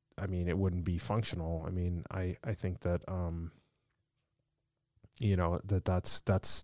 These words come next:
like, how we're supposed to con-, how we're supposed to be connected to each other.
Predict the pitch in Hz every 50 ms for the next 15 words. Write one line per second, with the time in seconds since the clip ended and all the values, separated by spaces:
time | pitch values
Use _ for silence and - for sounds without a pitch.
0 | - - 104 92 87 87 - - - - 131 120 107 104 95 - - - 117 113
1 | 104 - - 104 101 - - - - - - - - - 67 - - - 113 101
2 | 98 101 - - 113 113 - 90 87 95 87 - - 90 101 113 - 98 87 -
3 | 92 85 - 92 76 85 85 87